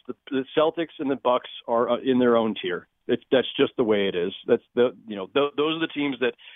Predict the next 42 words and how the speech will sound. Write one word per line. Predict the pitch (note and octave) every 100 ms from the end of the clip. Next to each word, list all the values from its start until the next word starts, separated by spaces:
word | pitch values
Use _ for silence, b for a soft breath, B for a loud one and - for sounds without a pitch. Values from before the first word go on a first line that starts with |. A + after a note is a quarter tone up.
| B B B _ A#2+
um, | A#2 G#2 G#2 G2 - -
have | C#3 C3
the | C3+
best | B2 -
balance, | D#3 D#3 D#3 -
the |
best, | B2 A#2+ - - _
you | B2+
know, | A2
depth | G#2 C#3 C#3 C#3+
and | A#2+
array | A#2+ A2+
of | -
talent, | E3+ E3+ D#3+ D3 -
and | B2+ B2 A#2+ B2
have | B2 A2
both | B2+ A#2+ - -
proven | C#3+ C3+ C3+ B2+ A#2+ _ B2
that | A2+
they | B2+
can | B2 A#2
be, | A#2+ A2+ - _ -
you |
know, | G#2+ A2
in | G#2+
the | G#2+
finals. | D#3 D#3 D3 A#2+
Bucks | A2 G#2
obviously | G2+ G#2 -
won | G2 F#2+
a |
championship, | - A2 A2+ - - -
Celtics | G#2 G2+ -
lost, | C#3+ D3 -
but | -
they've | A2+ G#2+
both | A2 -
been | G#2+
in |
the | G#2+
last | A2
two | -